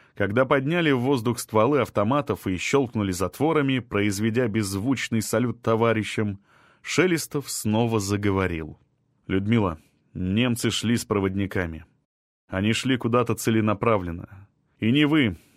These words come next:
не ваша группа была их целью. Они намеревались заложить взрывчатку и произвести взрыв. Где это можно было сделать наиболее эффективно, чтобы перекрыть перевал? «Да, вы правы», кивнула девушка.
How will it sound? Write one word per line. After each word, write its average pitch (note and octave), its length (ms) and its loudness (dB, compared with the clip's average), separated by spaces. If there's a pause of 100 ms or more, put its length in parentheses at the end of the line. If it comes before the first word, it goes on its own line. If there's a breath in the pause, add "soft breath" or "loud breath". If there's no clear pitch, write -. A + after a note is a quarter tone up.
(140 soft breath)
не F#2+ 240 0
ваша C#3+ 260 2
группа C3+ 440 0
была G#2+ 340 4
их G2 120 -2
целью. F2+ 520 -2 (100)
Они G2+ 220 0
намеревались A2+ 720 2
заложить A2 520 2
взрывчатку G#2+ 640 0
и G2+ 80 0
произвести G2 560 -2
взрыв. G#2 460 -4 (720)
Где F#2 280 0
это C3 180 2
можно B2 320 2
было A#2+ 240 2
сделать A#2+ 420 2
наиболее A#2 500 2
эффективно, A2+ 600 0
чтобы A2 380 -2
перекрыть A#2 580 -2
перевал? A2+ 560 2 (720)
«Да, B2+ 400 0 (280 soft breath)
вы G2+ 300 0
правы», A#2+ 440 2 (580)
кивнула G#2+ 440 2
девушка. G#2 600 -4